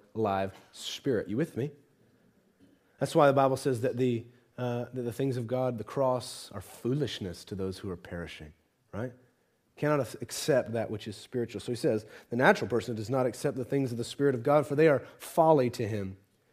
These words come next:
And he's not able to understand them because they are spiritually discerned." The spiritual person judges all things, but is himself to be judged by no one. So what is he saying? The natural man has no clue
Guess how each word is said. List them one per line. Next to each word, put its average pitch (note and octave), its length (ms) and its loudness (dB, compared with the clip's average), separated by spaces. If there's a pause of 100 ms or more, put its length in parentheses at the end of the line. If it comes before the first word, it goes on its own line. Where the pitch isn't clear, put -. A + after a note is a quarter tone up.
(460)
And C3+ 80 2
he's B2+ 160 4
not D#3+ 260 6
able D#3+ 240 8
to - 160 0
understand D3 580 4
them B2 140 2
because B2+ 400 4
they D3 160 4
are C#3+ 240 8 (200)
spiritually D#3 1080 2 (300)
discerned." D#3 580 6 (2250)
The A#2 80 -2
spiritual F3+ 600 10
person D3+ 380 4
judges D3 360 4
all F3+ 280 10
things, C#3 360 0
but C3+ 160 0
is C#3 100 0
himself D#3+ 500 6
to D#3+ 80 0
be D3 100 4
judged C#3 360 2
by D3 120 4
no E3+ 200 8
one. D#3+ 120 6 (160)
So D#3+ 140 2
what F#3 60 10
is F3 80 8
he F3 40 2
saying? F3+ 280 8
The D3 40 6
natural F3+ 380 8
man E3+ 160 8
has D#3+ 160 6
no G#3 240 12
clue G#3+ 680 12